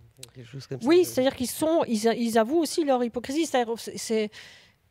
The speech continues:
Speaker 2: ils peuvent dire, euh, en fait, ouais, ben nous, on est, on est, euh, humaniste, mais, euh, ça, sans aucune conséquence. Enfin, ça, ça les dé-, c'est pas que ça les dérange pas, c'est qu'ils, ils vont montrer le, le dessous des cartes. Ils vont, ils vont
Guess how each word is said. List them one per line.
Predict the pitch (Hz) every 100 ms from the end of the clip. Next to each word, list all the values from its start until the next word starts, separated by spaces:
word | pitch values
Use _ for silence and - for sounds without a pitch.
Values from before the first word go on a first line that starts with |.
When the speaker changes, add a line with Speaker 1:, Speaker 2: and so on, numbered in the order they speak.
| -
Speaker 2:
ils | 208
peuvent | 294 339 262
dire, | 202 247 349 262
euh, | 208
en | 202 202
fait, | 294 349 233
ouais, | 208 208 254
ben | 196
nous, | 240
on | 240
est, | 190 180 180 175 185
on | 180 180 190
est, | 240 247
euh, | 185 180 185 185 185 190 -
humaniste, | 196 196 190 196 285 311 -
mais, | 202 185 190 185
euh, | 180 180 180 175 175
ça, | 190 - - -
sans | 185 175 170 165
aucune | 175 - 180
conséquence. | 214 - 370 285
Enfin, | - 190
ça, | 196
ça | 180 180 180 175 185
les | 180
dé-, | 180 185 - - - -
c'est | - 226
pas | 247
que | 233
ça | 208
les | 202
dérange | 208 208 220
pas, | 359 370
c'est | 226
qu'ils, | - 214 208 208 202 196
ils | 208
vont | 214
montrer | 220 233 - 302
le, | 240 226
le | 226
dessous | 226 254 - 320
des | 320
cartes. | 262 262 -
Ils | 226
vont, | 214 214 208
ils | 233
vont | 262 277 262 247 240